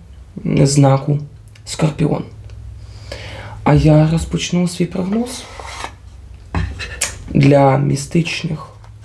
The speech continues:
самих гострих, самих вразливих і самих коварних скорпіонів.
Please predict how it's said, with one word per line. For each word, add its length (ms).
самих 1040
гострих, 920
самих 600
вразливих 840
і 80
самих 500
коварних 680
скорпіонів. 800